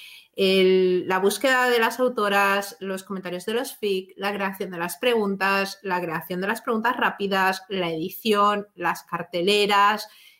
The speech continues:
Gachi está detrás de todo eso conmigo. O sea, yo soy la imagen, por así decirlo, Pau es la editora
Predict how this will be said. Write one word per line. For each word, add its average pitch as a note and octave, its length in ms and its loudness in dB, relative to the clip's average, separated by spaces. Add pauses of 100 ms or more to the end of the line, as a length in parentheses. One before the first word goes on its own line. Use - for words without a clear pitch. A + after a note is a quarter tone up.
(580)
Gachi F#3+ 420 -6
está C4 260 -4
detrás G3+ 280 -8
de F3 80 -12
todo F3+ 200 -14
eso F#3 200 -16
conmigo. E3 400 -10
O D3+ 60 -8
sea, D3+ 200 -6
yo A#3 120 0
soy A#3+ 360 0
la G#3 140 -2
imagen, A#3 540 -2
por D#4+ 100 0
así C#4 220 -2
decirlo, D#4 520 0 (600)
Pau A3+ 240 2
es G3+ 180 -10
la F#3+ 140 -8
editora D4+ 640 -2